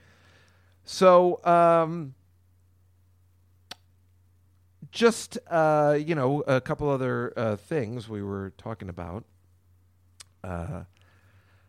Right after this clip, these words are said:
uh, God, I got, uh, carried away. Uh,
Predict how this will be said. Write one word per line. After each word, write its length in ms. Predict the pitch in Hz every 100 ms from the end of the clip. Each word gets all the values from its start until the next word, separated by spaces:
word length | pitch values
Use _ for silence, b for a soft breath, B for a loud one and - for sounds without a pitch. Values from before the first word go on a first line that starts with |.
| _ _ _ _ _ -
uh, 320 | 120 104 98 82 B -
God, 200 | 113 110
I 60 | 87
got, 160 | 95 - 82
uh, 140 | 85
carried 240 | - 101
away. 320 | 85 104 95 90 b b b _ _ _
Uh, 260 | 165 151 151